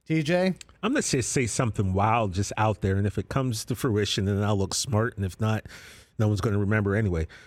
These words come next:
Speaker 2: Two words for you, Peyton Pritchard. Four three-pointers next game. He's gonna be the star.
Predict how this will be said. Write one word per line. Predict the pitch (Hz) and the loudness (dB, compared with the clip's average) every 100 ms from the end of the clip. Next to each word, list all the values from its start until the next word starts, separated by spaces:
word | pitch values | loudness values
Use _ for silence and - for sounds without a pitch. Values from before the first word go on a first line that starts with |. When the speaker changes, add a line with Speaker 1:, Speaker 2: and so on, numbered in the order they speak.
| - | -4
Speaker 2:
Two | - 156 | 0 2
words | 139 107 | 0 0
for | - 95 | 0 0
you, | 78 | 0
Peyton | - - 127 123 110 | -2 -2 0 -2 -2
Pritchard. | - 104 - - _ _ - - | -4 -4 -6 -14 _ _ -20 -6
Four | 151 139 | -2 0
three-pointers | 131 139 127 - 120 107 92 90 - - | 0 -2 -2 0 0 0 0 -2 -6 -6
next | 113 104 - | -2 -2 -2
game. | - 101 92 92 92 - _ | -2 0 2 0 -2 -8 _
He's | 123 110 | -2 0
gonna | 135 107 | 0 0
be | 101 | 0
the | 92 | 0
star. | - - 95 87 82 | -2 0 0 0 -4